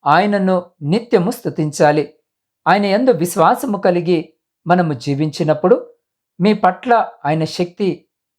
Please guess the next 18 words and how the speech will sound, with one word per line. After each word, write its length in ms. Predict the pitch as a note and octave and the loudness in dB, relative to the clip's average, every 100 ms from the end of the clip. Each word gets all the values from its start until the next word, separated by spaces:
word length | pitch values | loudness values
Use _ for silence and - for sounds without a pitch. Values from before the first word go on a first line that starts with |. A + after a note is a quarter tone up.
| _ - | _ -2
బలపరిచి, 720 | D3 D#3 D#3+ D#3 - C4 - _ _ _ _ - | 2 2 2 -2 -2 -4 -4 _ _ _ _ -2
మీరు 180 | F#3 F3+ | 2 4
గొప్ప 300 | G3+ A3 A#3+ | 2 2 0
కార్యములు 840 | G3 D#3+ F3 F#3 F3+ F3 E3 - _ - | 2 2 2 2 0 2 0 -2 _ -6
రుచి 280 | D3 D#3+ G3+ F#3 | -6 -4 -4 -4
చూచినట్లు 720 | E3 E3+ D#3 D3+ A3+ G3+ - _ _ _ D#3 | -2 0 0 2 2 2 -8 _ _ _ -4
మిమ్మల్ని 320 | D3 C#3 F3+ | 0 0 2
మారుస్తాడు. 640 | D#3 C3+ C#3 - C#3+ C#3 - _ _ _ _ | 2 2 -2 0 0 0 -8 _ _ _ _
ప్రియులారా, 540 | C#3+ C#3 D3 E3 B3+ - _ _ _ - | -4 2 2 2 0 -6 _ _ _ -4
బైబిల్లో 680 | D3 F#3+ F3+ G3+ F#3+ F3 - _ _ _ C#3+ | 2 2 2 0 2 2 0 _ _ _ -4
ఎంతో 380 | D3+ A#3 C4+ B3+ | 0 2 2 2
మంది 280 | G3+ F3 | 0 -4
జీవితాలలో 920 | D#3+ - E3 F3 E3+ D#3+ D#3 D#3 C3+ - _ _ - | -8 -6 -6 0 2 2 2 2 0 -10 _ _ -4
అద్భుత 340 | D3+ F3 G#3+ G#3+ | -2 0 2 2
కార్యాలు 600 | - D#3+ E3+ F3 D#3+ D3+ | 2 2 4 4 2 0
జరిగించినట్లుగా 1000 | C3+ C3 D#3 D3 D3 D3 - D#3 B3 - _ _ _ _ | -4 -4 -6 -8 -6 -4 -2 0 0 -2 _ _ _ _
మనము 260 | D#3+ D#3 G#3+ F3 | 0 0 2 0
గమనించగలము. 800 | C#3 C#3 C#3 D3+ C#3 C3+ C3+ | 0 -2 -2 0 2 0 -2